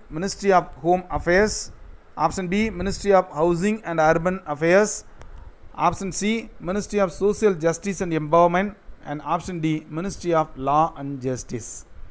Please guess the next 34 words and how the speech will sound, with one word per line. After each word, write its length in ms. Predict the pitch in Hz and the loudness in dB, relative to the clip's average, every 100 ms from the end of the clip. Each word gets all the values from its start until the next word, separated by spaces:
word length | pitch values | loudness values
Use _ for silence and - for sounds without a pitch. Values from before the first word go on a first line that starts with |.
| - - - - | -18 -20 -20 -14
Question 240 | - 160 214 | -8 -4 -2
number 120 | 208 | -2
twenty-one. 720 | 185 185 185 220 190 220 262 - - - - - - | 0 -2 0 2 4 2 -4 -14 -20 -20 -20 -20 0
Which 280 | 202 - | 0 2
ministry 480 | 247 214 220 226 240 | -2 0 0 -2 -2
is 160 | 220 - | -2 -2
implementing 600 | 196 196 208 208 196 208 | -4 -2 0 0 -2 -2
the 140 | 180 170 | -4 -6
B 280 | 156 180 | -6 -2
M 160 | 190 196 151 | -2 -4 -6
Daksha 560 | 156 - - 175 180 | -8 -4 2 4 4
Yojana? 720 | - 147 156 151 147 143 123 - - - - - - | -2 -2 -2 0 2 2 2 -4 -20 -20 -20 -20 -8
Option 320 | 143 165 190 | -4 -2 -2
A, 220 | 175 190 220 | 2 2 2
Ministry 360 | 185 196 - | -2 -6 -2
of 120 | 202 | -2
Home 260 | 156 180 185 | 0 -4 -2
Affairs. 640 | 170 180 180 214 214 - - - - | -2 4 4 4 -2 -12 -16 -20 -6
Option 320 | 151 165 190 | -2 -2 -2
B, 140 | 175 185 | -4 -4
Ministry 400 | 180 208 - 202 | -4 -4 0 0
of 180 | 185 | 0
Housing 460 | - 165 175 170 214 | 0 2 2 2 -2
and 80 | 180 | 2
Urban 280 | 165 165 175 | 2 2 -2
Affairs. 540 | 156 175 202 214 - - - - - | 0 2 2 0 -8 -16 -20 -20 -6
Option 260 | 151 - | -6 -4
C, 140 | 170 185 | -6 -4
Ministry 380 | 180 202 - 208 | -2 -4 0 0
of 100 | 170 | 0
Social 400 | 185 196 208 185 | -2 0 0 -2
Justice 640 | 143 165 165 - 208 - | 2 0 0 -4 -6 -6
and 140 | 165 156 | -6 -4
Empowerment. 640 | 156 151 175 175 190 226 | -2 2 4 4 0 -4